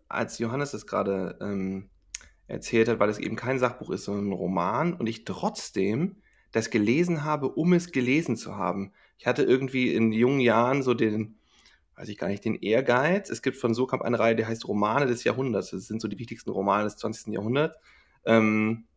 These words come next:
und dann dachte ich so, naja, wenn ich die einfach alle gelesen hab, dann bin ich ja fit.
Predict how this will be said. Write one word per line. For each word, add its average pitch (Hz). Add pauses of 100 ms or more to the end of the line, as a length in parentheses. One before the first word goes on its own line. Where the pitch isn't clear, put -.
(960)
und 120
dann 113
dachte -
ich 101
so, 107
naja, 104
wenn 113
ich 107
die 107
einfach 98
alle 107
gelesen 107
hab, -
dann 107
bin -
ich 101
ja 104
fit. -